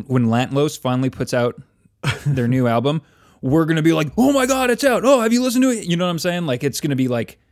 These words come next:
Speaker 1: or if
Speaker 2: Yeah.
Speaker 1: Alcest puts out another album,
Speaker 2: Yeah.
Speaker 1: or, uh, if it was fifteen years ago, Coheed.
Speaker 2: <laughs>
Speaker 1: You know, like, I just, I just like ha-, being able to share in things with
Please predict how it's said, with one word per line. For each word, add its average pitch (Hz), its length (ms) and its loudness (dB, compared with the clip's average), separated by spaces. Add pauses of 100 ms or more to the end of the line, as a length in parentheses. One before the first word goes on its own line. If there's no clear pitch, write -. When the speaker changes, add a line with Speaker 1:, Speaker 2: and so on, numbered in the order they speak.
(380)
Speaker 1:
or 143 180 2
if 147 80 2
Speaker 2:
Yeah. 165 80 -4
Speaker 1:
Alcest 185 380 -4
puts 120 180 -8
out 110 100 -4
another 101 280 -8
album, 95 320 -14
Speaker 2:
Yeah. 120 160 -10
Speaker 1:
or, 101 200 -12 (1300)
uh, 107 460 -2
if 123 160 -8
it - 80 -8
was 131 180 -4
fifteen 147 340 -6
years 156 200 -8
ago, 110 240 -6
Coheed. 135 480 -4 (440)
Speaker 2:
<laughs> 143 540 -4
Speaker 1:
You 151 180 -2
know, 147 220 0
like, 127 460 -4 (1500)
I 156 140 2
just, 156 220 -2
I 135 100 -2
just 143 180 -6
like 123 220 -4
ha-, - 120 -20 (160)
being 120 200 -4
able 117 160 -6
to - 140 -12
share 120 520 -6
in 110 360 -10 (280)
things 104 400 -14
with 107 260 -18